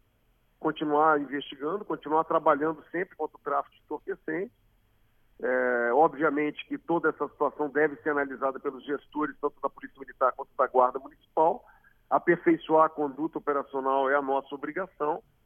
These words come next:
mas nós temos que pensar muito sobre o, a consequência do que essa irresponsabilidade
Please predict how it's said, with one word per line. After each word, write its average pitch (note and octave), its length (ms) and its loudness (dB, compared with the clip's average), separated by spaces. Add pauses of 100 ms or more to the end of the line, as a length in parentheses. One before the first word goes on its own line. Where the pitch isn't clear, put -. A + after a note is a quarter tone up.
(440)
mas D3 400 -2
nós E3+ 240 -4
temos E3 300 -6
que A3+ 180 -12 (260)
pensar F3+ 400 6
muito F#3 340 -2
sobre A#3 280 0
o, A#3 140 6
a G3 80 6
consequência G#3 720 -2
do A3 120 -12
que A3 200 -6
essa B3 260 -2
irresponsabilidade F#3 1200 0